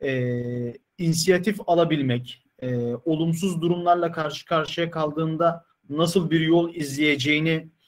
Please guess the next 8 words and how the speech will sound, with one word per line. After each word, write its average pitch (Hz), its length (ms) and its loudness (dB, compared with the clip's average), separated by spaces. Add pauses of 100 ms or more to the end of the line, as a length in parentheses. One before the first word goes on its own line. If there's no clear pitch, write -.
(380)
e, 120 680 -2
bilebilmek, 131 760 2 (760)
e, 131 60 -4 (1900)
beklenmedik 202 800 2
durumlarda 208 720 2 (280)
akılcı 175 480 0
çözümler 151 460 0
üretebilmek, 143 760 0